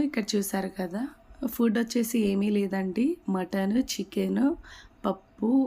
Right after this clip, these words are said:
గుత్తొంకాయ కూర, ఇక్కడైతే కేక్, బగారా రైస్ and బిర్యానీ రైస్. అంటే బగారా రైస్నే కొంచెం బిర్యానీ లాగా చేశారు. ఇక్కడ వచ్చేస్తే మా తమ్ముడు వాళ్ళు వడ్డిస్తున్నారు and మా హస్బెండ్.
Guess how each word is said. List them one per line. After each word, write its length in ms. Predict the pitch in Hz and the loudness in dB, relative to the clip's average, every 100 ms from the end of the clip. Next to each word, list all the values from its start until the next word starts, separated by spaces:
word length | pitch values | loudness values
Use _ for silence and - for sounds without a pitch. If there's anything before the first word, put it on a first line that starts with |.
| 277 196 | 0 -4
గుత్తొంకాయ 560 | - 202 196 208 196 196 | -2 0 0 -2 -2 -2
కూర, 220 | 214 202 254 320 - - - - - | -2 0 0 -2 -8 -20 -20 -18 -10
ఇక్కడైతే 420 | 208 220 208 208 220 | -4 0 0 -2 -2
కేక్, 340 | 208 196 - 226 254 208 | 0 0 0 0 0 0
బగారా 340 | 190 202 202 202 | -2 0 0 0
రైస్ 240 | 208 233 240 | 0 0 0
and 120 | 196 190 | -2 -2
బిర్యానీ 380 | 180 185 180 185 185 | -2 -2 -2 -4 -4
రైస్. 240 | 180 - - | -6 -6 -4
అంటే 200 | 208 262 311 208 | 0 0 0 -2
బగారా 360 | 190 196 190 190 | -2 -2 -2 -2
రైస్నే 440 | 185 180 - 226 339 - - - - - - - | -4 -4 -2 -2 -2 -6 -20 -20 -20 -20 -8 0
కొంచెం 260 | 254 - 233 | 0 2 0
బిర్యానీ 360 | 208 208 196 190 190 | 2 2 2 2 2
లాగా 180 | 185 185 | 0 -2
చేశారు. 420 | 185 - 202 226 370 - - - - - - - 226 | -2 -2 -2 0 -2 -6 -20 -20 -14 -12 -10 -6 -6
ఇక్కడ 240 | - 233 214 | -2 0 0
వచ్చేస్తే 420 | 208 220 208 - 277 285 208 | -2 -4 -2 0 0 0 -2
మా 100 | 202 202 | -2 -2
తమ్ముడు 300 | 196 190 190 | 0 0 0
వాళ్ళు 220 | 196 190 196 | 0 0 -2
వడ్డిస్తున్నారు 640 | 175 196 190 - 190 196 247 208 | 0 -2 -2 -2 -2 -2 -2 -2
and 100 | 196 | 0
మా 80 | 190 175 | -2 -4
హస్బెండ్. 440 | 180 160 180 185 | -6 -6 -8 -8